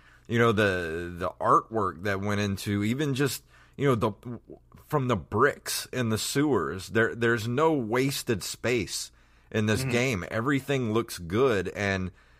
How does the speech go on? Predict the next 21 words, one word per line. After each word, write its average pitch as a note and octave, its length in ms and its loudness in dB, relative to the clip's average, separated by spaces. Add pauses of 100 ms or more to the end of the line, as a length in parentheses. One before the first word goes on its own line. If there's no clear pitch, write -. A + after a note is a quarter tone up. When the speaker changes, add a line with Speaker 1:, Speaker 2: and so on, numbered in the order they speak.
(160)
Speaker 1:
you A#2+ 80 0
know, A#2+ 60 4
what A2 260 2
they B2 120 0
were G2+ 120 -2
trying C#3 460 0
to A#2+ 100 2
do G2 160 -2
might A2+ 300 2
have A2+ 100 0
been B2 140 2
a A2+ 60 0
little A2 240 0
too A2+ 280 -2
ambitious F#2+ 760 0
for F#2+ 200 -4
what E2+ 160 -4
they E2+ 100 -6
were C#2 140 -6
going A#2 400 -2
for, D#2+ 460 -4